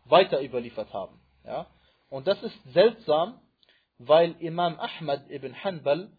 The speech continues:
rahimahullahu ta'ala, er selbst war ein, einer der großen Hadith-Gelehrten. Und er hat diesen riesen Musnad, wo er zigtausende von Hadithe überliefert, Alhamdulillah,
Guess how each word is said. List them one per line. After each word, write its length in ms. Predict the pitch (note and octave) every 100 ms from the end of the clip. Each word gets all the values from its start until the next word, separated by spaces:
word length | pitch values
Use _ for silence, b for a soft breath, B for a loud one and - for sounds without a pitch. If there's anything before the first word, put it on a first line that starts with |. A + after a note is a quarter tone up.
| _ _
rahimahullahu 720 | - - G3 E3 D3 C#3 C3
ta'ala, 600 | A#2 C3 A#2+ D#3 F3 A3 _ _ _
er 260 | F#3+ G#3 E3
selbst 420 | D#3 G#3+ - _
war 420 | D#3 F3+ G3+ A3 _ _
ein, 400 | - D#3+ E3+ G#3+ - _ _
einer 260 | C#3+ D#3+ D3+
der 120 | C#3+
großen 600 | C#3 F3 G3 - G#3+ - -
Hadith-Gelehrten. 720 | C#3+ C#3+ - A2+ G#2 G2 _ _ _ _ b b _
Und 140 | C3+
er 140 | D3+ F#3
hat 160 | F3+
diesen 300 | D#3+ D#3+ D#3
riesen 420 | C#3+ G#3 E3+ D#3+
Musnad, 440 | D#3+ E3 - B2+ -
wo 140 | B2
er 160 | C3 -
zigtausende 1120 | - A3+ - _ F3+ F3+ D3+ D#3 D#3 E3 G#3 b b
von 160 | _ C#3 -
Hadithe 400 | C3 D#3 F3 E3+
überliefert, 560 | C#3 C3 D#3+ E3+ D#3 A#2
Alhamdulillah, 640 | - D3 C3+ B2+ D3+ D#3